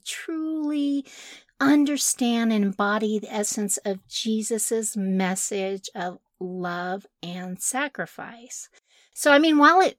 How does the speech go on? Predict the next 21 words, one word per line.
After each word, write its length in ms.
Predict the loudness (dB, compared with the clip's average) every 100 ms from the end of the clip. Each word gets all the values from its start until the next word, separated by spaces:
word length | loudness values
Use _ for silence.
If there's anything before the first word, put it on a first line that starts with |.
| -2
it, 320 | 0 0 -2 0
it 100 | 4
may 180 | 6 6
be 120 | 4
tempting 600 | 2 2 2 2 0 -2 -8 _ _
to 320 | -6 -4 -2 -2
interpret 540 | -2 -2 -2 -2 -4
the 80 | -4
situation 640 | -2 -2 2 0 0 -2
as 160 | -2 -4
a 80 |
divine 400 | -4 -2 -2 -4
gesture, 640 | -2 0 0 -2 -4 -4 -4 -10 -20 -20 -20 -20 -20 _ _
we 160 | 4 6 8
must 240 | 6 4 2
also 560 | 6 8 6 2 2 4
remember 560 | 4 4 4 4 2 2
that 220 | -2 -2
God's 520 | 0 0 0 -2 -8 -2
gifts 600 | -2 0 -2 -2 -4 -4 _ -12
come 800 | -10 -6 -2 0 0 0 -2